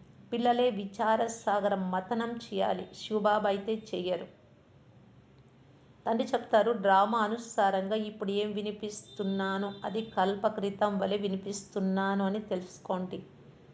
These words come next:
విచార సాగర మథనం మీరు చేస్తారు. మీరే ఇతరులకు అర్థం చేయించాలి, జ్ఞానంనివ్వాలి.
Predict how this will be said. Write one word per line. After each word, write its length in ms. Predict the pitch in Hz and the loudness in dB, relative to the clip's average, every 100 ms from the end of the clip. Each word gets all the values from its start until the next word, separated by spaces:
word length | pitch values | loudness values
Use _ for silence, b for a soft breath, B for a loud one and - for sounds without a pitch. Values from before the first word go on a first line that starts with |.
| - - - - - - | -20 -20 -20 -20 -18 -8
విచార 520 | 202 202 240 240 240 | -8 0 4 4 4
సాగర 520 | 240 - 196 196 220 | -2 0 2 4 2
మథనం 500 | 196 190 190 226 226 | 0 -2 0 0 0
మీరు 380 | 208 214 220 202 | -2 -2 -4 -4
చేస్తారు. 520 | 196 214 - 208 214 | -6 -6 -2 0 0
మీరే 320 | 208 214 220 | -2 -2 0
ఇతరులకు 560 | 226 202 214 208 208 196 | 0 -2 -2 0 0 0
అర్థం 300 | 185 - 208 202 202 | -2 0 -2 -2 -2
చేయించాలి, 640 | 196 196 196 208 196 202 | 0 0 0 0 2 2
జ్ఞానంనివ్వాలి. 1120 | 196 185 190 190 202 202 190 175 180 185 175 | -2 0 0 2 0 -2 -4 -2 0 2 0